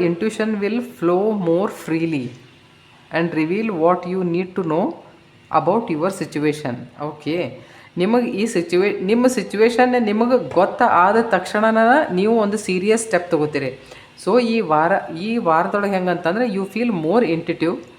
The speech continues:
ಇಮೋಷನಲ್ ಮ್ಯಾಚುರಿಟಿ ಬಂದಂಗೆ ನಿಮಗೆ ಗೊತ್ತಾಕತಿ. ನಿಮಗೆ ಗೊತ್ತಾಕತಿ ನಾ ರಿಸೋರ್ಸ್‌ಫುಲ್ ಅದೇನಿ, ನಾ ಏನಾದರೂ ಕ್ರಿಯೇಟ್ ಮಾಡಬಹುದು ಅಂತಂದು ಹೇಳಿ.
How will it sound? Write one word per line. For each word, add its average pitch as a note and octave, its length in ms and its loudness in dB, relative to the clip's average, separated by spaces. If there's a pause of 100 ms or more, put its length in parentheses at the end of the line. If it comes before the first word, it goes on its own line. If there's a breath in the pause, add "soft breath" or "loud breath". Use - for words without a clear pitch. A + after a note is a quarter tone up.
(520)
ಇಮೋಷನಲ್ G#3+ 640 0
ಮ್ಯಾಚುರಿಟಿ G3 580 0
ಬಂದಂಗೆ E3 440 0
ನಿಮಗೆ F#3+ 300 0
ಗೊತ್ತಾಕತಿ. E3+ 520 0
ನಿಮಗೆ A3+ 240 0
ಗೊತ್ತಾಕತಿ A3+ 460 0
ನಾ F#3+ 140 4
ರಿಸೋರ್ಸ್‌ಫುಲ್ G3 680 -2
ಅದೇನಿ, F3+ 360 0
ನಾ G3 180 2
ಏನಾದರೂ G3+ 600 2
ಕ್ರಿಯೇಟ್ F3+ 420 -2
ಮಾಡಬಹುದು E3 680 -2
ಅಂತಂದು C3 380 -2
ಹೇಳಿ. A#2+ 140 -8